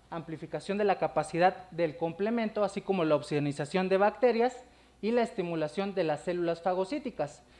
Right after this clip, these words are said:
La relación de la P C R y la B C G es que la P C R se eleva de manera más rápida y en respuesta a los estímulos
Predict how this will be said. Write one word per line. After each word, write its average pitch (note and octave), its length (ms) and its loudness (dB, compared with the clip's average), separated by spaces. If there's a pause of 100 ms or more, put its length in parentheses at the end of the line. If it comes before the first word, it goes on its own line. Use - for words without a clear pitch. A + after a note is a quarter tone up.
(340)
La E3+ 400 6 (100)
relación F#3 680 0
de E3+ 100 2
la D#3+ 160 0
P G3 100 2
C A3 160 -2
R G#3+ 140 0
y A3+ 40 -2
la A3+ 100 2
B G#3+ 100 2
C A3+ 160 -4
G A#3+ 180 0 (420)
es G#3 140 0
que C4 80 6
la A#3 160 6
P A3+ 100 4
C A3+ 180 6
R A3 200 6
se A3 140 2
eleva G3 260 8
de F#3+ 120 8
manera F3 280 4
más F#3+ 240 0
rápida F#3 600 0 (440)
y F#3 100 2
en A3 140 4
respuesta G#3+ 580 2
a - 20 6
los F3 200 4
estímulos G3+ 720 -2